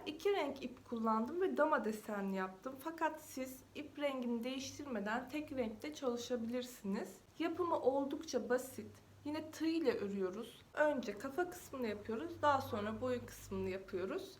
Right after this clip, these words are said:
Ben koton ip kullandım fakat siz istediğiniz iplerle örebilirsiniz. Ölçülerini videonun içerisinde veriyorum. O sayılara uyarsa eğer daha iyi olur.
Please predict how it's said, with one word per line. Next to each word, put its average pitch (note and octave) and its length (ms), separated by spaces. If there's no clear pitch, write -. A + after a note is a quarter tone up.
Ben F4 240
koton F#4 300
ip C#4 220
kullandım A3 540
fakat D4+ 360
siz C4+ 140
istediğiniz D4 560
iplerle C4 420
örebilirsiniz. C4 840
Ölçülerini B3+ 600
videonun B3+ 320
içerisinde B3+ 520
veriyorum. A3+ 440
O C4+ 80
sayılara B3+ 460
uyarsa A#3 520
eğer B3+ 280
daha B3 220
iyi F#3+ 160
olur. G3+ 380